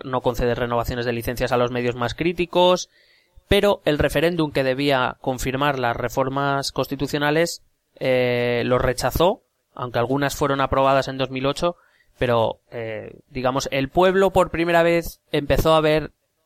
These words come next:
qué es lo que pretendía Chávez, que era, mm, instaurar su sistema, pero perpetuarse en el, en el poder. En dos mil trece sabes que Chávez fue reelegido, pero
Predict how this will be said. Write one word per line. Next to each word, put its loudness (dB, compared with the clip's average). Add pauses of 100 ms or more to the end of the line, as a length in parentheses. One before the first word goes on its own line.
(200)
qué 4
es 0
lo 2
que 0
pretendía -2
Chávez, 0
que -2
era, 0 (280)
mm, -14 (580)
instaurar -2
su -4
sistema, -4
pero 0
perpetuarse -2 (400)
en -6
el, -6
en -8
el -8
poder. -8 (1300)
En -2
dos 2
mil 0
trece 0
sabes -2
que -4
Chávez 0
fue 2
reelegido, 0
pero -2